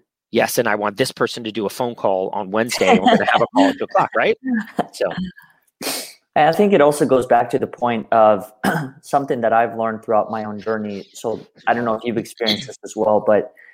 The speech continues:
Speaker 2: I've heard this many times, that once you follow your purpose and your passion, money and all these other things just follow.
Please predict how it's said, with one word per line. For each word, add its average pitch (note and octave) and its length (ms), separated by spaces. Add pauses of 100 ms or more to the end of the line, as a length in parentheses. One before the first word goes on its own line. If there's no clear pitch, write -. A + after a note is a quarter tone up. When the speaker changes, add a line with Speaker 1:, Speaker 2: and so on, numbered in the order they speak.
(400)
Speaker 2:
I've A2+ 160
heard A2+ 180
this G#2+ 180
many A2 240
times, G#2 420
that G#2 240
once A2 340
you G#2 240
follow G#2 340
your G2 340 (120)
purpose - 380
and G2 120
your F#2 100
passion, G2 680 (180)
money G2+ 380
and F#2+ 100
all F#2+ 140
these F#2+ 160
other F2+ 160
things - 320
just - 240
follow. - 420